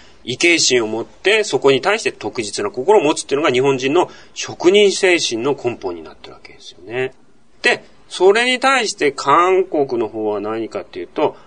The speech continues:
ハヌルっていうものをとにかく中心にするので、人間の人生、運命、国の運命とかってものをより超越的な存在に求めようとするわけなんだよ。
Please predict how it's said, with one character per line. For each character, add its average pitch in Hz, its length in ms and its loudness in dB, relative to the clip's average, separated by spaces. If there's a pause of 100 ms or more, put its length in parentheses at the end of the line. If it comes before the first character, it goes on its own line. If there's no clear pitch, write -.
ハ - 240 0
ヌ 311 140 4
ル 160 80 2
っ - 20 0
て - 160 -10
い - 40 -2
う 107 40 -4
も 107 80 -4
の 104 80 -6
を 98 40 -8
と - 160 -10
に 180 80 0
か 196 120 2
く - 60 -16
中 110 220 -6
心 107 180 -4
に 98 80 -8
す - 160 -10
る 101 120 -8
の 85 220 -10
で、 113 360 -2 (400)
人 131 220 2
間 190 100 4
の 151 100 2
人 170 340 2
生、 127 340 0 (220)
運 170 260 4
命、 139 220 4 (180)
国 165 220 4
の 160 160 4
運 165 160 4
命 151 200 2
と - 100 -10
か 160 80 2
っ 170 60 -2
て 196 100 2
も 202 100 8
の 180 160 6 (120)
を - 120 2 (220)
よ 143 100 6
り 208 140 2
超 214 340 6
越 220 140 -4
的 202 160 0
な 196 80 4
存 185 440 -2
在 165 400 0
に 220 260 -6
求 127 400 -4
め 160 100 2
よ 147 80 0
う - 40 -4
と - 80 -16
す - 140 -16
る 82 80 -14
わ 67 80 -16
け - 120 -20
な - 80 -20
ん - 100 -20
だ - 80 -20
よ。 - 40 -20